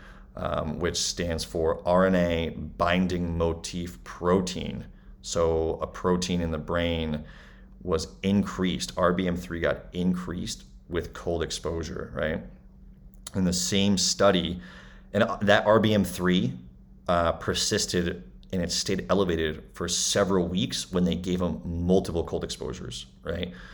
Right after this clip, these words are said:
So once they gave 'em multiple cold exposures, that R B M three that's responsible for, um, reassembling and increasing synapses in the brain, they stayed elevated for several weeks, right?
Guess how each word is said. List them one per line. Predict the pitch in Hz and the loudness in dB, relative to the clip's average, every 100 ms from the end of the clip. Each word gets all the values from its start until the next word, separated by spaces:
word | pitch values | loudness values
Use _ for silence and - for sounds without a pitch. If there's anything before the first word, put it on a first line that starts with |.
| - - | -16 -8
So | - 85 | 0 2
once | 85 87 | 2 0
they | 90 | 2
gave | 90 | 2
'em | 85 | 2
multiple | 82 82 90 82 | 0 0 -2 -4
cold | - 90 | 0 0
exposures, | 90 101 98 101 110 - | 0 0 0 0 -2 0
that | 90 90 | 0 2
R | 92 | 0
B | 90 87 | 0 -2
M | 82 85 | -2 -4
three | - 85 87 98 - - - - | -6 -6 -4 -4 -8 -16 -8 0
that's | 92 | 0
responsible | 87 - - 85 85 90 98 110 | 0 -2 -2 -2 0 4 4 4
for, | - 92 82 80 - | 0 0 0 -2 0
um, | 82 80 78 - | 2 2 0 -4
reassembling | 78 85 90 87 - 85 92 95 104 90 | -6 0 2 2 0 2 4 4 2 -2
and | - | -4
increasing | 87 90 - 90 87 - 90 104 | -2 -2 -4 -4 -2 0 0 0
synapses | - 92 87 87 90 | -2 0 0 -2 -2
in | 87 | -2
the | 76 | 0
brain, | 85 98 135 120 - - - - - - _ | 0 2 0 -4 -12 -20 -20 -20 -20 -20 _
they | - 90 90 90 90 | -10 -2 4 4 4
stayed | - - | 2 -2
elevated | - 82 82 80 76 | 0 0 0 -2 -4
for | - | -6
several | - - - - 101 87 82 73 | -4 -2 -2 2 4 4 2 0
weeks, | 67 62 - - - _ - | -6 -8 -8 -8 -14 _ -8
right? | 76 76 | -6 -6